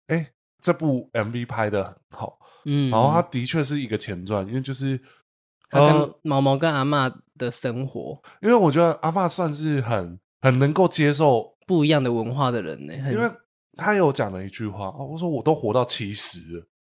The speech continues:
Speaker 2: 你不要像我那么老古板啊。
Speaker 1: 对啊，
Speaker 2: 对。
Speaker 1: 我都能接受，为什么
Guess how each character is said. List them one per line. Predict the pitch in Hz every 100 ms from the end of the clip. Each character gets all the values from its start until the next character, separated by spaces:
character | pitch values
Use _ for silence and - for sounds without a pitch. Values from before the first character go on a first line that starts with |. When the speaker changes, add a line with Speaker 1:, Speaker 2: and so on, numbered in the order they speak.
| -
Speaker 2:
你 | 139
不 |
要 | 175
像 | 196
我 | 170
那 |
么 | 180
老 | 151 120
古 | - 120
板 | - 120 87 67
啊。 | 62 156
Speaker 1:
对 | - 170
啊， | 143
Speaker 2:
对。 | 131
Speaker 1:
我 | 113
都 | 175
能 | 175 123
接 | 131 131
受， | 139 123
为 | 165
什 | 139
么 | 98